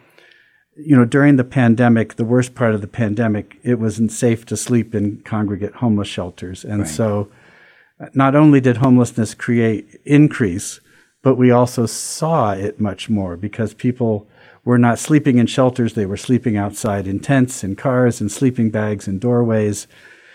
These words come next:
Speaker 1: And I think it really illustrated this hole in our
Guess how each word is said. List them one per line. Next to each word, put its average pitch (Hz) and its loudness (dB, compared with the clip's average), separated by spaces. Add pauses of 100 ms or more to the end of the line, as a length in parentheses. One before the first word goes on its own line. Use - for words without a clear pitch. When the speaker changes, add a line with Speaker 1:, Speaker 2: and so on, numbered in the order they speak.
(220)
Speaker 1:
And 120 2
I 117 4
think 139 0
it - -2
really 123 2
illustrated 117 0
this 110 -2
hole 131 2
in 113 2
our 104 -4